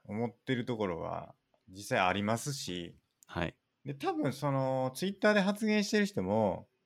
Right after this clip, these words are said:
Speaker 1: まあ、きっと本心から自分は無能、無能とは言わないですけど、まあ、多分、その、もっとすごい人がいて、
Speaker 2: はい。
Speaker 1: まあ、その人と比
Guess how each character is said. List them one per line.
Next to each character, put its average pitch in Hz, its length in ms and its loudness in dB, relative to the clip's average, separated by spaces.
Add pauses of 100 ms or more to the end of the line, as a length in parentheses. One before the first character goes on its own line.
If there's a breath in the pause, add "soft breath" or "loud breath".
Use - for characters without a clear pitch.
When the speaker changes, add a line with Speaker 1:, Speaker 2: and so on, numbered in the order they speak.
(400)
Speaker 1:
ま 139 80 -2
あ、 - 20 -14
き 233 160 0
っ - 20 4
と 135 180 4
本 180 280 6
心 107 240 2
か 85 120 -4
ら 87 300 4
自 - 160 -8
分 107 180 -2
は 110 120 2
無 113 160 2
能、 113 280 2
無 120 160 4
能 349 280 4
と 349 100 4
は 107 140 10
言 104 100 4
わ 113 100 8
な 107 60 4
い 92 60 4
で 85 60 -2
す - 80 -16
け 87 100 -4
ど、 82 320 0 (800)
ま 110 80 0
あ、 104 60 -2 (220)
多 349 140 4
分、 202 580 4 (160)
そ 117 200 -2
の、 104 160 2
も 151 120 6
っ - 160 -8
と 208 160 6
す - 140 -6
ご 98 180 2
い 85 60 -2
人 85 200 -10
が 82 100 -6
い 80 100 -8
て、 85 480 0 (360)
Speaker 2:
は 85 160 -2
い。 - 80 -8 (440)
Speaker 1:
ま 135 60 0
あ、 - 20 2
そ 185 140 0
の 233 120 6
人 233 180 -2
と 185 100 -2
比 202 100 0